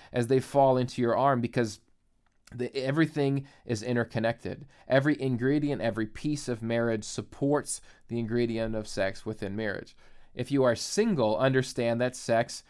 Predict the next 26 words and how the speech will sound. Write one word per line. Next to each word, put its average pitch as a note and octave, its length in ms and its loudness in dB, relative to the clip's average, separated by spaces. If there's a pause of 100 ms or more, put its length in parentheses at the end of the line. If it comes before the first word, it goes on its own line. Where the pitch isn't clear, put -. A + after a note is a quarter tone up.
(140)
really F3 260 8
is D3 140 6
a D3 80 8
lot A#2+ 280 6
more G#2+ 440 0 (180)
than A2+ 160 0
you're A2 100 2
gonna A2 200 -2
be B2 100 2
bargaining C3 540 6
for. - 360 -10 (320)
Sex - 340 2
is C3 140 0
not C#3 280 4
simply D#3 580 0
the B2 140 2
physical A#2+ 680 -2
interplay G2+ 800 -2 (280)
that A#2 160 4
pornography B2 760 4
and A2 160 -4
culture G#2+ 400 -2
has G#2 180 -4
lied A#2+ 440 2
to A2+ 120 -8
you F#2+ 320 -2